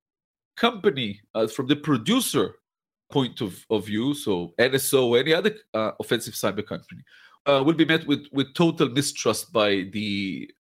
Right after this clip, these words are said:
uh, human rights, uh, groups, uh, and others. They will never trust a private company to follow any principles of, of, uh, transparency or, or human rights.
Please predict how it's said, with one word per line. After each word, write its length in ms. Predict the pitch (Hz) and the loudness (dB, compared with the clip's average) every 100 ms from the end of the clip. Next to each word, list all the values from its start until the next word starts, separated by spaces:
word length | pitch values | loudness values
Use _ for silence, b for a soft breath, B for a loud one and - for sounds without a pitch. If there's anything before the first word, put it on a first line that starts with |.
| 98 | 0
uh, 220 | 107 95 | 2 0
human 320 | 101 127 104 | 0 -2 2
rights, 340 | 117 170 170 | 4 2 2
uh, 340 | 160 127 117 - 110 | 2 4 2 -2 -4
groups, 580 | 127 131 - - - - | 0 0 -2 -8 -8 -6
uh, 120 | 73 - | -4 0
and 140 | 117 101 | 0 0
others. 300 | - 90 127 | -2 -4 0
They 120 | - | 0
will 160 | 311 | 2
never 320 | 240 220 190 139 _ _ _ _ _ - | 2 4 4 0 _ _ _ _ _ -4
trust 480 | - 135 - - b b b b b _ - | 2 2 2 -12 b b b b b _ -12
a 60 | |
private 400 | - 147 143 143 | 0 2 2 -2
company 560 | - 143 - 139 101 - _ _ _ | 0 -2 0 -6 -6 -12 _ _ _
to 80 | - | -6
follow 420 | 120 - 139 131 | -4 2 4 4
any 160 | 127 135 | 2 0
principles 760 | 135 139 120 107 123 95 - | 0 -2 -2 -6 -4 -2 -2
of, 400 | - 107 101 - _ | -2 -2 -2 -8 _
of, 320 | - 101 - - | -2 -2 -4 -4
uh, 160 | 110 98 | -2 -2
transparency 800 | - 90 - 143 147 - 110 95 | -2 -6 2 4 4 0 -2 -2
or, 180 | 90 - | -2 -4
or 180 | 92 92 | -4 -2
human 260 | 113 107 | -2 -4
rights. 280 | 92 - - | -6 -10 -18